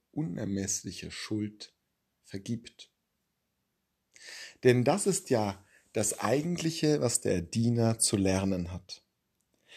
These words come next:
Er muss lernen, warum man dem anderen etwas zu vergeben hat.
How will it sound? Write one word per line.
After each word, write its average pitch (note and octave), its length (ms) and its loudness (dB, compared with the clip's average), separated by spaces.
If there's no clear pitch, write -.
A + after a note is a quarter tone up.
Er C#3+ 140 10
muss C3+ 320 4
lernen, C3 800 0
warum A#2 840 2
man G#2+ 440 2
dem - 220 -2
anderen B2 500 2
etwas - 400 -4
zu - 120 -10
vergeben G2 560 -6
hat. - 280 -16